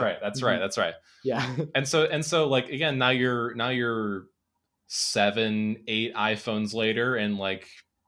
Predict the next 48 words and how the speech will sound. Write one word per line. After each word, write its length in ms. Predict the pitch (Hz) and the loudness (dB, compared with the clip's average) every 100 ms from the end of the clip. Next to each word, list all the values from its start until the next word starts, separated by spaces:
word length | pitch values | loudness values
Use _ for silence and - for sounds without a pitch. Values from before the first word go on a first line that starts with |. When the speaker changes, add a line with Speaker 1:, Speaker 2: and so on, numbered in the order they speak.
| _ | _
Speaker 1:
probably, 300 | 101 101 107 | -2 -2 0
like, 280 | 104 101 - | 0 -2 -4
eight 160 | 107 104 | -4 -2
or 100 | 104 | 0
nine 260 | 101 101 | 0 -2
years 300 | 101 107 101 | -2 -4 -2
later, 380 | 104 107 135 160 | -2 0 -2 -4
and 440 | 135 110 110 104 104 - _ _ _ _ _ _ _ | -4 -2 0 0 -2 -6 _ _ _ _ _ _ _
Siri 360 | - - 127 160 | -6 -2 0 -2
is 140 | 139 | -4
really 240 | 113 127 175 | -4 -2 -2
improved. 500 | 175 - 175 226 120 | -4 -4 -2 -2 -2
Like, 160 | 117 | -4
Siri 400 | - 147 170 175 | -4 -6 -4 -2
is 320 | 139 120 110 - | -2 -2 -6 -10
really 240 | 101 110 135 | -6 -2 -2
good 140 | 175 | -2
with 140 | 180 196 | -4 -4
context 540 | - 104 104 104 104 | -2 -2 0 -2 -2
nowadays. 640 | 104 101 101 107 113 131 135 | -4 -2 0 0 0 0 -4
Um, 360 | 113 104 98 98 _ _ _ - | -2 -2 -2 -8 _ _ _ -2
I 80 | - | -2
th-, 100 | - | -2
the, 240 | 143 131 143 | -6 -2 0
the 140 | 135 | 0
voices 420 | 131 170 208 202 | 0 2 2 0
stay 220 | - 156 120 | -2 0 2
generally 380 | 110 117 135 | 0 0 -2
the 100 | 123 | -2
same, 400 | 110 - 104 127 | -4 -2 -2 -2
but 140 | 127 113 | -2 -2
it 120 | 104 | -4
feels 320 | - 120 123 | -6 -4 -2
like 180 | 123 107 | -2 -2
it 80 | 104 | -2
has, 280 | 98 104 104 | -2 -2 -2
like, 160 | 101 - 98 - | -6 -8 -20 0
better 260 | 104 104 | 2 2
inflections 760 | 95 95 - 101 101 - 107 101 | -2 -8 -2 0 0 -4 -6 -4
and 120 | 101 | -6
stuff. 260 | 101 101 98 | -2 -2 -2
It's 140 | 107 | -4
a 20 | 110 | -4
lot 100 | 101 | -4
more 140 | 90 | -6
natural 600 | 85 90 90 98 101 95 | -6 -4 -2 -2 -6 -6
for 160 | 98 95 | -6 -6
you, 360 | 87 87 87 | -4 -4 -6